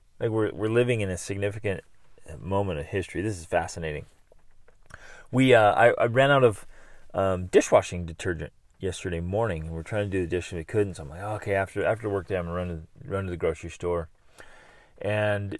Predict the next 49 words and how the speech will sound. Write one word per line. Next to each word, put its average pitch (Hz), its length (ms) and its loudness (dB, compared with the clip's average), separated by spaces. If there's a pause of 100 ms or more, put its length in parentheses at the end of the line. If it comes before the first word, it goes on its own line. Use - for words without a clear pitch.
(120)
during 131 240 6
the 123 80 2
day, 117 120 8
of 107 120 6
course, 110 320 4
we 95 80 -6
got 90 140 2
announcements. 110 540 -2
Our 117 160 6
whole 113 220 4
area 113 300 4
got 104 200 4
announcements 104 520 -4
that 87 120 2
all 120 400 12
the 113 60 2
schools 95 460 -4
are 90 60 -10
closed. 80 560 -6 (720)
And 98 140 0
then 113 80 0
we 110 60 2
got 104 120 2
announcements 98 460 -6
that 87 100 -2
the 95 120 -4
churches 120 520 6
are 104 80 2
closed. 85 680 -2 (600)
And 107 240 2
then 107 480 0 (500)
by 120 240 6
the 107 80 -6
time 156 280 4
I 139 220 4
get 131 200 4
to 120 80 -8
the 107 100 0
grocery 120 460 6
store, 101 600 4 (140)
there 160 200 12
was 165 140 6
a 127 120 10
run 151 300 12
on 165 140 8
the 165 80 6
grocery 214 460 10
store. 123 500 8
<laughs> - 40 -20